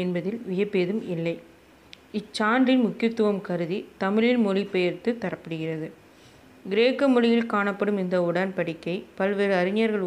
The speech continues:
உதவியுடன் முடிந்த அளவு மூலத்திலிருந்து விலகாமல்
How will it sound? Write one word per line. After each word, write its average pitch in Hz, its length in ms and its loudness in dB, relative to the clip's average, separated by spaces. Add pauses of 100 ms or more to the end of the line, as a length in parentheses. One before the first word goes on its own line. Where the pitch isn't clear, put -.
உதவியுடன் 175 580 -4 (200)
முடிந்த 190 400 -6
அளவு 165 380 -4 (540)
மூலத்திலிருந்து 196 800 0
விலகாமல் 165 520 -4